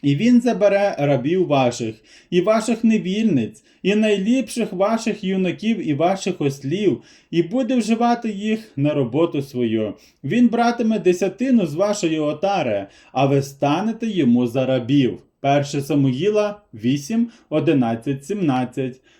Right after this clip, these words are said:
Порівняйте це з Христом, який самого себе дав за нас. Тита два чотирнадцять. Земний цар брав від своїх підданих для себе. Небесний цар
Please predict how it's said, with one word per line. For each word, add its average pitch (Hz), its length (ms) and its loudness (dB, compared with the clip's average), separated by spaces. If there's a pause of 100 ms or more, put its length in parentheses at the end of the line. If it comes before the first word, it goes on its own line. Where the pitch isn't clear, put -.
(120)
Порівняйте 214 680 4
це 240 200 0
з 240 60 -14
Христом, 247 760 -2 (100)
який 208 580 0 (280)
самого 190 1000 2
себе 180 460 2
дав 135 300 2
за 123 200 -2
нас. 123 480 0 (260)
Тита 208 540 2
два 120 320 0
чотирнадцять. 120 1000 -4 (320)
Земний 220 420 4
цар 277 440 0
брав 233 420 2
від 240 180 -2
своїх 233 420 0
підданих 151 560 -2
для 135 220 0
себе. 110 560 -2 (260)
Небесний 170 880 2
цар 180 420 0